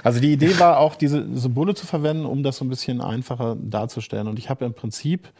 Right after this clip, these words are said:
sechs Lizenzen. Gehen wir mal von einem Foto aus. Ähm, und ich sag jetzt, „Okay, ich habe hier dieses schöne Foto gemacht, ich möchte, dass es verbreitet wird.“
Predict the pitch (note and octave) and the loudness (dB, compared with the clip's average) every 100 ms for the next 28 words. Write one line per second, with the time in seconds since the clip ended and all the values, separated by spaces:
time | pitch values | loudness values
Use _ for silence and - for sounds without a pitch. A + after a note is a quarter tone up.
0 | - - - - - - - - A2 B2+ | -20 -20 -20 -20 -20 -20 -20 0 0 2
1 | - C3 A#2 - G#2+ G#2+ G2+ F#2+ B2 D3+ | -2 -2 0 2 0 0 -4 0 2 4
2 | B2 A#2 G#2 G2 D3+ F#3+ G#3 C3+ D3+ G#3 | 4 2 -2 -2 -2 0 2 4 4 2
3 | A#3 - _ _ _ - - C3+ C3+ C3+ | -2 -10 _ _ _ -14 -6 -2 0 0
4 | C3+ A2 B2+ A#2+ C3 D3+ C#3+ - A#2+ D3 | -2 -4 -6 -2 -2 0 -2 -4 -6 -2
5 | D3 D3 D3 - B2 - - - A#2 B2 | 0 0 0 -4 -8 -8 -10 -6 -6 -4
6 | A#2 G#2+ G#2+ - G#2 C3 F#3+ G3+ D#3 C#3+ | -4 -4 -6 -6 -6 -4 -2 0 0 -2
7 | A2+ B2 A#2 A2+ G#2+ G#2+ - F#2 F#2 - | -2 -2 -2 -4 -6 -8 -6 -4 -2 -2
8 | A2 - - - | -4 -8 -12 -12